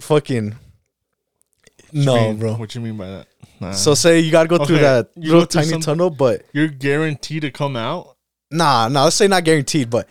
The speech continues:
Speaker 2: Okay.
Speaker 1: let's say majority people
Speaker 2: Yeah.
Speaker 1: have made it through that shit. A majority.
Speaker 2: If they say guaranteed, <laughs> then I'll be, "All right, then. Give me that shit."
Speaker 1: <laughs> No, let's just say, like, a majority have done it, you know?
Speaker 2: He's
Speaker 1: Would you
Speaker 2: like,
Speaker 1: still do it?
Speaker 2: what if he's like,
Speaker 1: Like,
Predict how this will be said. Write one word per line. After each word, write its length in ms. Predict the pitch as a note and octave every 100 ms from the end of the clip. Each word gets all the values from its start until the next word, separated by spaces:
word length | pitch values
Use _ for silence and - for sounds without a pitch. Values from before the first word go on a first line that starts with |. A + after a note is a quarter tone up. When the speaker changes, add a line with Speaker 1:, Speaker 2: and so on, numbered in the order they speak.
| _
Speaker 2:
Okay. 320 | B2+ A2+ G#2+ G2+
Speaker 1:
let's 160 | D3 D3+
say 100 | F3
majority 540 | D#3 C#3 C#3+ D#3 D#3
people 440 | D3+ E3 D3+ D#3+
Speaker 2:
Yeah. 80 | C#3+
Speaker 1:
have 240 | A#2+ B2 A#2
made 220 | A#2 A#2
it 200 | A2 G#2
through 180 | A#2+ A2+
that 160 | F#2
shit. 160 | - -
A 40 | A2+
majority. 640 | A#2+ A#2 B2 A2+ A2 G#2
Speaker 2:
If 140 | C3 C3
they 120 | D#3
say 200 | G#3+ G#3
guaranteed, 600 | C#3+ D#3 D#3+ - G#3 F#3+
<laughs> 0 |
then 120 | F#3
I'll 120 | D3+ C#3+
be, 80 |
"All 140 | B2 A#2+
right, 180 | A2 G#2+
then. 220 | - A2 -
Give 140 | C3+
me 60 | B2+
that 160 | A2+ G#2+
shit." 280 | - A#2+
Speaker 1:
<laughs> 360 | C#4 D#4+ C#4+ A3
No, 240 | E3 D#3+ C#3+
let's 220 | E3+ -
just 120 | G3
say, 80 | A3
like, 140 | F#3+ D#3
a 40 |
majority 540 | C#3+ B2 C3+ C3+ A#2+
have 320 | A#2+ A2 G#2+ - _ _ _ _
done 220 | B2 A#2 G#2+
it, 80 |
you 100 | D#2+
know? 180 | A2+ B2 _ _ _
Speaker 2:
He's 80 | C3
Speaker 1:
Would 100 | C3+
you 40 | C#3+
Speaker 2:
like, 100 | F3+
Speaker 1:
still 260 | - F3 B2
do 180 | B2
it? 60 | A2
Speaker 2:
what 80 | D#3
if 60 | D#3+
he's 120 | D3
like, 280 | A#2+ G2+ - _ _ _ _ _ _ _ _
Speaker 1:
Like, 260 | B2 A2+